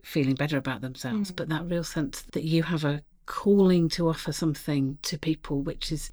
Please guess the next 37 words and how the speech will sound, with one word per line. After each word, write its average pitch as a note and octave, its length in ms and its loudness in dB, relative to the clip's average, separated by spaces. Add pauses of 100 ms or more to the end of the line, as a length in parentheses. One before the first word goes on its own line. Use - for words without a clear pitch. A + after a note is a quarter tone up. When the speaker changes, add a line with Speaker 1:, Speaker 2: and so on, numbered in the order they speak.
(140)
Speaker 1:
really E3 300 4
quite D3+ 260 -4
holistic. - 580 -6
I D#3 60 -10
like D3+ 200 -8
that - 240 -6
sort - 260 -8
of, - 180 -16
the D3+ 100 -4
fact - 220 -6
that C#3+ 100 -6
people D3 200 -6
say, C#3+ 120 -2
"Thank C#3+ 240 -4
you D3 60 -2
for - 100 -2
the C3+ 120 -2
therapy." D3+ 680 -2
Speaker 2:
Mm. F#3+ 320 2
Speaker 1:
But - 160 0
that's, D#3 360 -4 (220)
obviously F3+ 380 2
that's D#3 240 -4
not D#3+ 240 4
come E3 220 0
by C#3+ 140 -2
chance. C#3+ 500 -2
That's - 260 -14
really D#3+ 300 -2
been, C#3 400 2 (220)
Speaker 2:
Yeah. C#4+ 100 -2
Speaker 1:
that's F#3+ 160 -2
really F3+ 200 0
been E3+ 160 0
on D#3 120 2
your D#3+ 140 0
heart. F3 320 -6